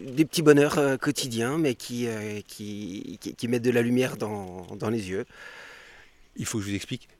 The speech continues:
Speaker 2: Pierre m'a dit, « J'ai un ami, il dialogue avec des anges, et comme moi, mon but, c'est mes anges, ça m'intéresse. »
Speaker 1: <laughs>
Speaker 2: Comment vous faites ?
Speaker 1: <laughs> J'ouvre mon cœur. En fait, euh, on a tous, je pense,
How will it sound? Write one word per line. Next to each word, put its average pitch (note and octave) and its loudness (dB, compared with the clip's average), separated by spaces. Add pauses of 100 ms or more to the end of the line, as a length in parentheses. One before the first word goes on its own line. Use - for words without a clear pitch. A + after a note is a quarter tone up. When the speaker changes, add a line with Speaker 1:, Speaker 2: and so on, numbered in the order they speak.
(100)
Speaker 2:
Pierre A2+ -2
m'a G2 -2
dit, « A2+ -8 (320)
J'ai A2+ -2
un A#2 0
ami, A2 -4 (380)
il A2+ -4
dialogue A#2+ 2
avec G2 -2
des G2 -2
anges, B2+ -4
et G#2 -10
comme G2+ -6
moi, A2+ 0
mon G#2 -2
but, G2+ -6
c'est G#2 -4
mes F#2+ -6
anges, A2+ -2 (160)
ça - -2
m'intéresse. » F#2 -4 (300)
Speaker 1:
<laughs> D#3+ -10
Speaker 2:
Comment A#2+ 0
vous G2 -8
faites ? - -8 (220)
Speaker 1:
<laughs> - 0
J'ouvre C3+ 2
mon B2+ 10
cœur. G2 -2 (640)
En G#2+ -6
fait, - 0
euh, A#2 0 (640)
on A#2+ 0
a B2+ 4
tous, D3 0
je A#2 -2
pense, C3+ -2